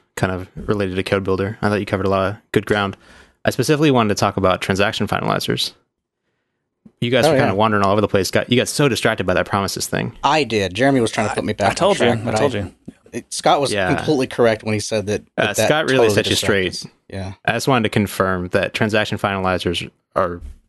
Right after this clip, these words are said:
Speaker 1: phenomenal all by themselves, and Promise is just an example of the kind of thing you could build with a transaction finalizer, but they're so much more useful beyond that because it, for, forever, right, Salesforce is kinda terrifying when you're running Apex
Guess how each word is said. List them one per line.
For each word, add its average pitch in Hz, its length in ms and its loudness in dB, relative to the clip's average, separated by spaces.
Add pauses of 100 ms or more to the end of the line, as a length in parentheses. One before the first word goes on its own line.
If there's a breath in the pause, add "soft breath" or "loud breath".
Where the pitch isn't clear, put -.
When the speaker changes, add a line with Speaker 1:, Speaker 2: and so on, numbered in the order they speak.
(140)
Speaker 1:
phenomenal 104 560 0
all 98 140 4
by 98 120 2
themselves, 90 500 0
and 98 100 0
Promise 104 260 -2
is 95 120 -4
just 101 180 -2
an 98 100 0
example 92 420 -2
of 90 80 -4
the 95 80 -4
kind 98 380 -4
of 90 80 -6
thing 98 180 -2
you 87 120 -4
could 98 220 -2
build 90 280 -4 (100)
with 87 140 -2
a 98 40 -2
transaction 92 480 -4
finalizer, 90 460 -6
but 90 120 -8
they're 90 180 -4 (640)
so 131 120 0
much 120 200 -2
more 107 120 2
useful 107 220 0
beyond 98 300 0
that 110 160 0
because 104 300 -2 (840)
it, 160 180 -6
for, 131 200 -2 (180)
forever, 104 720 0
right, 107 420 0
Salesforce - 760 0
is 98 180 -2
kinda 101 220 -4
terrifying 107 480 -2
when 98 100 0
you're 98 80 2
running 92 180 0
Apex 98 540 -2